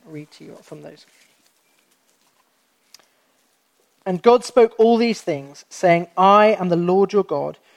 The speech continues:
who brought you out of the land of Egypt, out of the house of slavery.'" Jumping to verse twelve. "Honor your father and your mother, that your days may be long in the land that the Lord your God is giving you."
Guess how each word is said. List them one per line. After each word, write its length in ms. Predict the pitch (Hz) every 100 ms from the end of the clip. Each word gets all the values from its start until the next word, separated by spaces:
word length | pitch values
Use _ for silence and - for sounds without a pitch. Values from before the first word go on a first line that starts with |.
| _
who 140 | -
brought 400 | 156 170 208 247
you 120 | 220 202
out 300 | 175 208 -
of 60 | 214
the 60 |
land 360 | 202 180 175 180
of 80 | 160
Egypt, 500 | 151 147 143 - - _ _ _
out 380 | 180 190 202 - -
of 80 |
the 80 | 180
house 480 | - 175 180 170 - -
of 80 | 160
slavery.'" 840 | - - 160 165 151 143 127 - _ _ _ _ - _ _ _
Jumping 320 | 160 147 160
to 80 | 147
verse 240 | 151 -
twelve. 400 | - 165 151 147 _ _ _ _ 202
"Honor 440 | 214 240 254 254
your 180 | 175 180
father 760 | - - 202 202 202 190 208 -
and 180 | 170 175
your 120 | 165
mother, 480 | 160 151 147 143 151 _ _ _
that 140 | 185
your 120 | 190 180
days 680 | - 196 208 214 220 214
may 100 | 185
be 140 | 170 175
long 500 | 170 208 214 220 226
in 160 | 190
the 80 | 175
land 560 | 165 147 143 139 139 - _
that 160 | 165
the 120 | 156 165
Lord 400 | 170 185 190 208
your 100 | 196
God 460 | 175 147 143 143 _ _ _ _
is 180 | - 143
giving 380 | - 143 151 143
you." 180 | 139